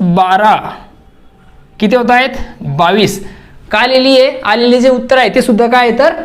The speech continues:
नैसर्गिक संख्याच असणार आहे. गुणाकार पाच गुणिले दहा,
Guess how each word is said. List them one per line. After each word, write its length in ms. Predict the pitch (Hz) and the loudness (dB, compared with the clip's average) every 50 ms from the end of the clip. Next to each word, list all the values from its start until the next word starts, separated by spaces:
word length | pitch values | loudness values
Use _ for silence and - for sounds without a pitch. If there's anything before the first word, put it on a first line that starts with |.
| - - - - | -14 -16 -6 -2
नैसर्गिक 400 | 202 226 240 233 240 233 240 247 | 0 0 2 0 -2 -2 -2 -4
संख्याच 360 | 233 - 214 185 185 240 226 | -2 -2 -2 -2 -2 -2 -2
असणार 360 | 202 190 - - 196 226 302 - - - - - - | -2 -2 -2 -2 0 0 0 -2 -4 -10 -16 -12 -8
आहे. 200 | - 151 - 135 131 - - - - - - - - 185 | -6 -6 -4 -6 -8 -10 -14 -20 -20 -20 -12 -4 0 0
गुणाकार 380 | 254 294 285 262 220 185 156 - - - - - - - - - - - - - - - | 2 2 2 2 2 0 0 -2 -6 -12 -14 -18 -20 -20 -20 -20 -20 -20 -20 -20 -6 -2
पाच 400 | 262 262 262 277 285 277 - - | 0 0 0 0 -2 -4 -6 -6
गुणिले 600 | - 214 185 208 226 233 240 240 233 233 226 226 | -2 0 2 4 4 4 4 4 2 2 0 0
दहा, 560 | 202 190 233 214 202 233 220 180 139 131 - | 0 0 0 0 2 2 2 0 0 -2 -8